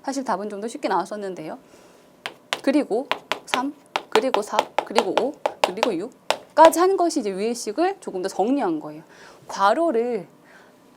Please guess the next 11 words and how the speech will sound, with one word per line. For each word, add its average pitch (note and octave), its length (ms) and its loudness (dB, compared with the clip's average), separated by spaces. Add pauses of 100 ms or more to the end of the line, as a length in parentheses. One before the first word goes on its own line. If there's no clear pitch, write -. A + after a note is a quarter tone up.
(100)
분배 A#3+ 280 2
법칙으로 A#3 640 -2 (160)
풀면 E4 500 4
위의 B3+ 180 4
식이 A3+ 200 -4
나오는 F#3 340 -4
겁니다. D#3 440 -10
그러면 A3+ 480 0 (220)
이제 A#3 240 0
여기가, C#4 640 4 (320)
여기가 E4 640 4